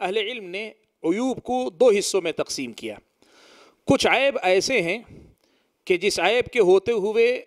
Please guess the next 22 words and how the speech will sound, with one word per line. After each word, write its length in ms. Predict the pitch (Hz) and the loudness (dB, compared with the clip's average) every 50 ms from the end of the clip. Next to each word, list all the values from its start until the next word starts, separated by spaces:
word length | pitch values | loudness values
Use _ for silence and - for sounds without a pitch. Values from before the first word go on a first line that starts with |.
| _ 151 | _ _
जानवर 400 | 131 165 170 190 196 202 226 208 | -2 0 0 0 0 -2 -4 -4
की 140 | - - 208 | -4 -6 -8
कुर्बानी 460 | - - 185 175 170 175 180 202 202 | -4 -2 -4 -2 0 -2 -4 -4 -6
जायज़ 420 | 165 135 151 160 190 208 190 160 180 | -6 -4 -2 0 2 0 0 0 -4
ही 80 | 202 180 | -10 -10
नहीं 260 | 160 139 135 131 117 | -10 -12 -14 -16 -18
है, 140 | 107 107 113 _ - | -20 -20 -20 _ -12
यानी 200 | 139 147 165 180 - _ - | -10 -10 -10 -10 -12 _ -6
ऐसा 360 | 175 180 185 196 185 - 226 214 - 160 165 | -4 -2 -2 -2 -4 -4 -4 -4 -4 -4 -4
ऐबदार 480 | 185 196 185 156 151 175 175 170 156 | -4 -4 -4 -4 -4 -2 -2 -2 -2
जानवर 460 | 147 151 156 151 151 151 160 196 220 180 | -4 -6 -8 -8 -8 -6 -4 -4 -4 -2
जायज़ 400 | - 160 165 175 196 190 165 226 | -2 -2 0 0 0 -2 -4 -6
ही 60 | 233 | -4
नहीं 160 | 220 220 202 | -2 -2 0
होगा 220 | 180 175 151 151 | 0 -2 0 -2
उसकी 240 | 147 135 - - 151 | -4 -4 -6 -10 -12
कुर्बानी 440 | - - 156 143 147 143 139 139 123 | -2 0 0 0 0 -2 -4 -6 -8
देना। 260 | 123 123 117 110 107 _ _ _ _ _ _ _ _ _ _ _ _ _ _ _ - - - _ - | -8 -10 -10 -10 -16 _ _ _ _ _ _ _ _ _ _ _ _ _ _ _ -20 -20 -16 _ -2
और 100 | 180 180 | -2 2
दूसरे 380 | 175 302 330 294 - 254 233 220 | 4 4 4 4 4 2 2 0
कुछ 240 | - - 269 - - | 0 -2 -4 -4 -2
ऐब 280 | 151 180 233 247 220 | 0 0 0 0 0